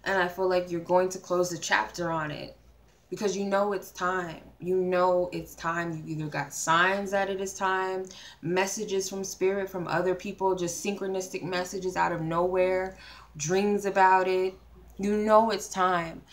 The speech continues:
And this person is not gonna free you until you say, "You know what, enough is enough."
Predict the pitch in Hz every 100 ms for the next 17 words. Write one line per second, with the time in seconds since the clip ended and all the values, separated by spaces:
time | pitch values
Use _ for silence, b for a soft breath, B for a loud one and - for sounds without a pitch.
0 | B - 202 214 269 262 262 233 208 220
1 | 214 208 208 185 - 233 240 226 208 185
2 | 214 190 185 196 202 190 196 202 202 196
3 | 175 175 180 202 208 208 185 196 226